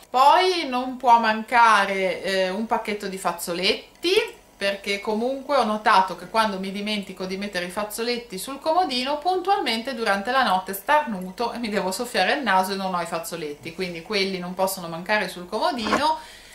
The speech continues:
E, eh, il libro, un libro,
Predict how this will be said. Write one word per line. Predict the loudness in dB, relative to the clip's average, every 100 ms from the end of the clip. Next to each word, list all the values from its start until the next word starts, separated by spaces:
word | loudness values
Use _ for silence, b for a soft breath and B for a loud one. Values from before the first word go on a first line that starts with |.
| B
E, | 4 6 6 2
eh, | 0 0 2 0 -2
il | -2 -2
libro, | -2 -4 -2 2 2 0 -8
un | -10 -6
libro, | -4 -4 -6 -6 -8 -10